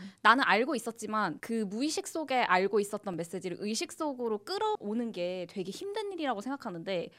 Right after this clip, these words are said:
그래서 당연한 메시지를 담은 영화라고 해서 꼭 안 좋은 영화다라고 보긴 좀 어려운 것 같긴 해요,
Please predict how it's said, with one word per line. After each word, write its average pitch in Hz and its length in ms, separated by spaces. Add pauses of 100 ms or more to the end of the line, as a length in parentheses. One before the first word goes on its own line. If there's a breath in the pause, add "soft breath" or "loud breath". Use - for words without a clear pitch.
그래서 214 240
당연한 285 520
메시지를 190 1040
담은 180 320
영화라고 165 640
해서 165 140
꼭 - 340
안 233 160
좋은 262 180
영화다라고 170 440
보긴 202 260
좀 180 160
어려운 165 420
것 - 220
같긴 - 280
해요, 160 100